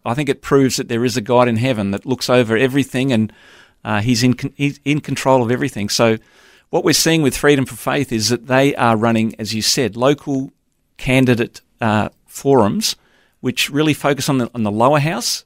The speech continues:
and then A C L are focusing on the upper house.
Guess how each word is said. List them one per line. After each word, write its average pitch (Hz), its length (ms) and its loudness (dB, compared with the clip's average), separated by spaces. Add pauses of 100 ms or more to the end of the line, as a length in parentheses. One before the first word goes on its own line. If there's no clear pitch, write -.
(120)
and 117 200 -4
then 120 180 0
A 127 160 2
C 127 240 2
L 120 220 2
are 110 140 -6
focusing 117 480 -4
on 107 80 -2
the 113 100 -2
upper 131 240 -2
house. 131 380 -2